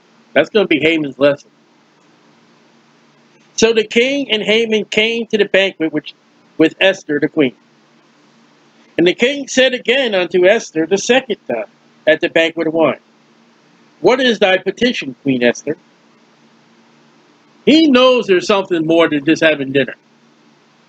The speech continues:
And the wisdom of Esther is, "I'm not just gonna drop the bomb." I mean, she could have done that when she went in there, touched the scepter and say, "Oh, king,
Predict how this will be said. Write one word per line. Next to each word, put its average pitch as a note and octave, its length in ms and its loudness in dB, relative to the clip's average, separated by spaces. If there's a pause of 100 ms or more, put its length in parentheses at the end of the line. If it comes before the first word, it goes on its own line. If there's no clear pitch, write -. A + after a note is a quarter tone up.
(1160)
And A#3 180 0
the A#3+ 120 2
wisdom C4+ 540 2
of A3 240 -4
Esther A3 480 0
is, G3 220 4
"I'm A3 160 -2
not C#4+ 260 0
just B3+ 160 -8
gonna A3+ 180 2
drop G#3+ 360 0
the F3+ 80 0
bomb." G#3+ 320 0 (240)
I G#3+ 80 2
mean, A3+ 100 -4
she D#4+ 220 0
could D#4+ 160 2
have A#3+ 160 0
done A3+ 220 0
that G#3+ 220 2
when F#3 120 -6
she G3+ 140 -8
went G#3 200 -2
in G#3 160 0
there, G3 360 2 (380)
touched A3 300 -2
the G3 100 2
scepter G3+ 420 0
and F3+ 100 -4
say, G3 120 2
"Oh, G3 180 2
king, F#3 460 -2